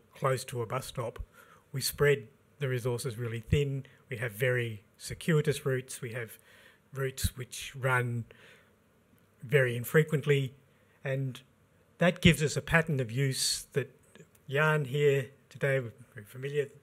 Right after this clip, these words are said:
is the author of these maps, which he and his colleagues have done for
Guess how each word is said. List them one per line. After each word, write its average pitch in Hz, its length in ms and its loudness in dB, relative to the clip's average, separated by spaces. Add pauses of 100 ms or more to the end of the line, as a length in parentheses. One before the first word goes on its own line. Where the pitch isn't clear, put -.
(180)
is - 160 -16 (500)
the - 60 -18
author 165 420 6
of 131 220 -6 (540)
these 156 640 0 (580)
maps, - 640 2 (160)
which - 440 0 (240)
he 160 220 2
and 143 80 4
his 139 140 -2
colleagues 135 380 0
have 123 120 -8
done 135 320 -2 (320)
for 135 200 -2